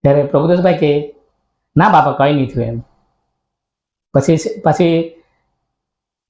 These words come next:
યોગીજી મહારાજ કે, "આજે તો મારે નાહવું છે" એમ કહે. તો પ્રભુદાસભાઈ તો ચાર પાંચ ડોલ પાણી લાવીને બાપાને નવડાવ્યો એમ. બે દિવસે પાછું પ્રભુદાસભાઈને બેસાય બી નહીં એવી પરિસ્થિતિ,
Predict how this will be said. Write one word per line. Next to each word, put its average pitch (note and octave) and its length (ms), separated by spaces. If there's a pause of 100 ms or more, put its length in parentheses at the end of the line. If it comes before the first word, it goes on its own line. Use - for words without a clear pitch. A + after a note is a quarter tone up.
(160)
યોગીજી F#3 200
મહારાજ G3 260
કે, G3 80
"આજે E3+ 180
તો F#3+ 60
મારે E3+ 200
નાહવું E3 300
છે" D#3+ 140
એમ B2+ 200
કહે. A2+ 160 (600)
તો B2 60
પ્રભુદાસભાઈ E3 640
તો F3 300 (1300)
ચાર D#3 180
પાંચ D#3+ 220
ડોલ E3 440 (240)
પાણી D3+ 220
લાવીને F#3 540 (360)
બાપાને D3 360
નવડાવ્યો C3 400
એમ. A2+ 200 (1200)
બે E3 140
દિવસે G#3+ 320
પાછું F3+ 520 (140)
પ્રભુદાસભાઈને G#3+ 540
બેસાય F#3 340
બી A3 140
નહીં G3+ 320
એવી G3+ 140
પરિસ્થિતિ, D3 640